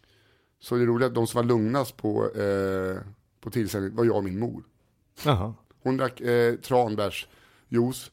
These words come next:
Speaker 1: i mängder för att hon hade fått urinvägsinfektion. Eh,
Speaker 2: Under turnén?
Speaker 1: jag vet inte, hon, eh, jag fattar inte att det slår så jävla hårt, eh, på kvinnor, urinvägsinfektion.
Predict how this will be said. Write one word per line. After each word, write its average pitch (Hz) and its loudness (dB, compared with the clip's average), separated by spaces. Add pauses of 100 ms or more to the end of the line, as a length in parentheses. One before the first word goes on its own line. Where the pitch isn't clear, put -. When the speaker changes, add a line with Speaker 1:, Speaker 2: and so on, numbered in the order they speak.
(140)
Speaker 1:
i 120 2
mängder 110 0
för 107 -12
att 101 -10
hon 101 -4
hade 101 -4
fått 101 -8
urinvägsinfektion. 98 -4 (1160)
Eh, 104 2
Speaker 2:
Under 139 6
turnén? 151 -2 (580)
Speaker 1:
jag 160 -2
vet 208 0
inte, 135 2
hon, 139 0
eh, 135 -2 (480)
jag 127 2
fattar 180 2
inte 139 2
att 117 0
det 120 0
slår 113 2
så 117 -2
jävla 107 0
hårt, - -6
eh, 101 -10 (420)
på 95 -14
kvinnor, 95 -8
urinvägsinfektion. 92 -12